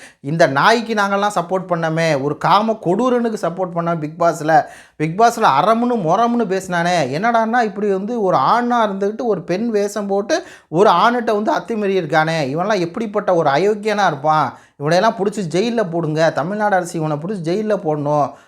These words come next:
அப்படின்னு சொல்லி இப்ப எல்லாம் பேசிக்கிட்டு இருக்காங்க. இதுல கல்யாணம் வேற பண்ணிட்டான், கிருபா முனுசாமி இல்ல, இன்னொரு பெண்ணை கல்யாணம் பண்ணிட்டான்.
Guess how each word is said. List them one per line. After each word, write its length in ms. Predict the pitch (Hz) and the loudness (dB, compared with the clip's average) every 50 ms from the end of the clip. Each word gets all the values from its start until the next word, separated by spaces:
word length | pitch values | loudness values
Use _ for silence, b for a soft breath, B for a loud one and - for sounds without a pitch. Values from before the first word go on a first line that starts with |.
| B _ | B _
அப்படின்னு 320 | 135 139 151 165 175 170 156 | 2 2 2 4 2 0 0
சொல்லி 180 | 165 220 262 | 0 -2 -2
இப்ப 180 | 277 247 233 208 | -2 -2 0 0
எல்லாம் 220 | 196 214 208 202 | 2 2 2 2
பேசிக்கிட்டு 380 | 180 190 190 185 - 180 160 147 | 2 0 -2 -2 -4 -6 -6 -6
இருக்காங்க. 340 | 143 123 117 - 151 180 208 | -6 -8 -8 -8 -6 -2 -2
இதுல 120 | 233 226 | -2 0
கல்யாணம் 460 | - 147 143 175 220 247 240 240 233 | 2 2 2 2 2 2 2 2 2
வேற 140 | 233 233 226 | 2 2 0
பண்ணிட்டான், 420 | 202 175 175 170 165 151 135 131 - | 0 0 -2 0 0 0 0 0 -2
கிருபா 300 | 185 202 208 247 240 226 | -2 0 2 2 2 2
முனுசாமி 440 | 220 226 220 220 220 214 202 196 190 | 2 -2 -2 -2 -2 -2 -2 -2 -4
இல்ல, 400 | 170 156 151 143 135 139 b b b b b b b b b _ | -4 -2 -2 -2 -4 -6 b b b b b b b b b _
இன்னொரு 360 | - 165 214 233 240 240 226 185 | -6 -2 4 6 6 6 6 4
பெண்ணை 220 | 208 208 226 208 | 2 0 0 0
கல்யாணம் 400 | - 180 185 180 170 170 156 143 | 2 2 2 2 2 0 -2 -4
பண்ணிட்டான். 280 | 131 139 127 - - | -4 -6 -8 -10 -12